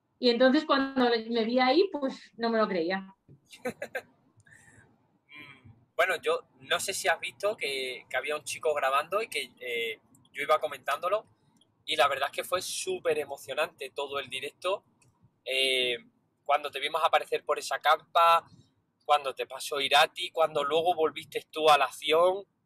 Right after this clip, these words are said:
Speaker 2: fue, eh, impresionante, la verdad. Eh, los chicos estuvieron increíbles,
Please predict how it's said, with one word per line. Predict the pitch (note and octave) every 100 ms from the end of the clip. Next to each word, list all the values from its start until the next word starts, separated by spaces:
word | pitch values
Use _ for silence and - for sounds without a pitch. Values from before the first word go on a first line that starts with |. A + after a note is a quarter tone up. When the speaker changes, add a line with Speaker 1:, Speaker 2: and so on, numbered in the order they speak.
| _ _
Speaker 2:
fue, | D3+ - _ _ _
eh, | C3+ C3+ C3 - -
impresionante, | D#3+ D#3 - - C#3+ C#3+ - B2+ D3+ C#3+ - A2
la | A2
verdad. | A2+ B2+ D3 - _ _ _ _ _
Eh, | - C#3 C3
los | C3+ C#3+
chicos | F#3+ C4
estuvieron | G#3 - E3 G#3 A3+ _ _ _
increíbles, | D#3+ D#3+ D3+ D#3 - - -